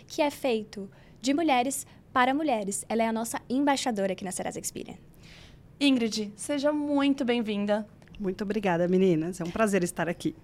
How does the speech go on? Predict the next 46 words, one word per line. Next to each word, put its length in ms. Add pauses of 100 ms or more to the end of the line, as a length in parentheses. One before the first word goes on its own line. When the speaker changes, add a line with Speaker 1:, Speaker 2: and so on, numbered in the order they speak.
(280)
Speaker 1:
Muito 140
bom. 160 (480)
Ingrid 440
Sukes. 840
Sukes, 720
de 180
onde 140
surgiu 500
<laughs> 160
o 60
seu 160
sobrenome? 500 (240)
Speaker 3:
Ah, 480
esse 200
é 20
bem 180
legal. 480 (220)
Na 100
verdade, 440
Sukes 440
é 80
da 100
Lituânia 800 (720)
e 80
é 60
bem 540
interessante, 640
porque 160
toda 300
vez 160
que 80
me 100
perguntam 460
isso, 160
eu 40
falo 120
assim, 120
"Você 200
tem 180
dez 460
chances 440
de 160
descobrir 460
de 100
onde 340
é." 100